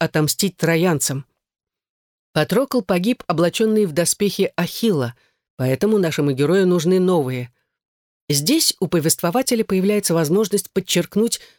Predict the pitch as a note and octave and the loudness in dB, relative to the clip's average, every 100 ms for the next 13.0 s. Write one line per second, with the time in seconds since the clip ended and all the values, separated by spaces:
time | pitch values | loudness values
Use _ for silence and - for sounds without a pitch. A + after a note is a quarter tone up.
0 | _ C#3+ D3 D#3 A3 - G#3 G#3 F#3 F3+ | _ -2 0 0 0 0 0 0 0 -2
1 | - E3 D#3+ F#3 F#3 F#3 F3+ F3 - C#3 | 0 -2 0 2 2 0 -4 -6 -4 -2
2 | B2 C3 _ _ - C3 B2 C3+ - G#3 | -2 -6 _ _ -4 -4 -2 -2 0 2
3 | A3+ D#3+ D#3+ D3+ F3 D3+ D#3 D#3+ D#3+ D#3+ | 2 0 0 0 0 0 2 2 2 0
4 | D#3 _ - C#3+ C#3+ B2+ _ - D3+ D#3 | -2 _ -2 0 0 -4 _ -4 0 0
5 | E3+ - F#3 - F3 E3 F3+ F3 C3+ A#2 | 0 -2 -4 -4 -6 -2 0 0 -2 -4
6 | B2+ - _ _ _ _ _ _ _ _ | -6 -8 _ _ _ _ _ _ _ _
7 | - C#4 - A3+ G3 F#3+ F3 F#3 F3 D#3 | -6 -2 0 0 0 -2 0 0 0 0
8 | D3+ - F3+ F3 D3+ D3+ C#3+ D3+ D3 D#3 | 0 2 0 0 0 0 0 0 2 2
9 | E3 D3+ - D3 D3 D3 C3+ - D3+ C#3 | 2 0 0 0 0 -4 -6 -4 -2 0
10 | - C#3+ F3 F3+ G3+ - _ _ _ _ | 0 0 -2 -2 -6 -6 _ _ _ _
11 | E3 - C4 G#3+ D3 C3+ F3 - F#3 - | -4 -2 0 0 -2 -2 -4 -2 -2 0
12 | A#3+ G#3+ - A3 E3+ A3+ B3+ - A#3 A#3+ | -4 -4 -6 -6 -2 -2 -2 -2 -2 -2